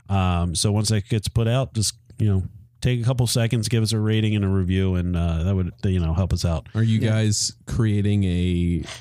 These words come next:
Speaker 2: Instagram page?
Speaker 3: Social media is coming soon.
Speaker 1: Yeah.
Speaker 3: Uh, we'll
Speaker 2: Okay.
Speaker 3: probably be working on it within the next, uh, probably within the next couple hours here.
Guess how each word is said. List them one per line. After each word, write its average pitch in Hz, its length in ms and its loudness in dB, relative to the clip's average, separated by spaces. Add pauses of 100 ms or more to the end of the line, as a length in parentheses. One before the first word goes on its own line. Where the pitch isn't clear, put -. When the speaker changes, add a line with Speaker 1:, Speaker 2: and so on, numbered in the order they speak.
(220)
Speaker 2:
Instagram 95 600 0
page? 80 560 -2 (240)
Speaker 3:
Social 175 320 -2
media 147 240 0
is 131 80 -4
coming 139 240 -2
soon. 160 300 0
Speaker 1:
Yeah. 135 220 0
Speaker 3:
Uh, 127 180 0
we'll 127 80 2
Speaker 2:
Okay. 104 60 2
Speaker 3:
probably 139 180 0
be 131 120 0
working 131 300 0
on 131 200 0
it - 20 -2
within 123 260 -2
the 123 80 0
next, 123 340 -2
uh, 123 360 2
probably 139 300 0
within 117 220 -2
the 120 60 0
next 117 160 -4
couple 120 220 -4
hours 123 280 -2
here. 123 220 -2